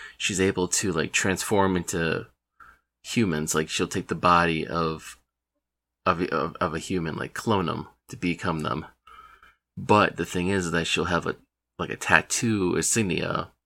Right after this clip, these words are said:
on her neck, which is a bird. And that's the call sign. They're, they're looking for people. They're looking for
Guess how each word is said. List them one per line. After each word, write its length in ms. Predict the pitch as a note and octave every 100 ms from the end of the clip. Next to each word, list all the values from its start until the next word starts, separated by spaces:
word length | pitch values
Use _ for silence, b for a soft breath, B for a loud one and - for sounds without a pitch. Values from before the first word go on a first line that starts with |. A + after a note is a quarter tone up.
| _ _ _
on 200 | - E2+
her 120 | D#2+ D2+
neck, 360 | D2+ D#2+ -
which 120 | E2
is 100 | D#2
a 60 | D2+
bird. 400 | D2 D#2 - - _ b b b b b _ _ _ _ _ _
And 440 | F#2 F2 E2 E2 -
that's 240 | F2 -
the 100 | -
call 300 | - F2 E2
sign. 300 | - F2 F2
They're, 180 | E2+ E2
they're 240 | - F2
looking 240 | E2+ F2+ F#2+
for 100 | F2+
people. 540 | - F#2 - F2+ F2+
They're 100 | F2+
looking 280 | D#2+ D#2+ F2+
for 440 | - F2+ E2 E2+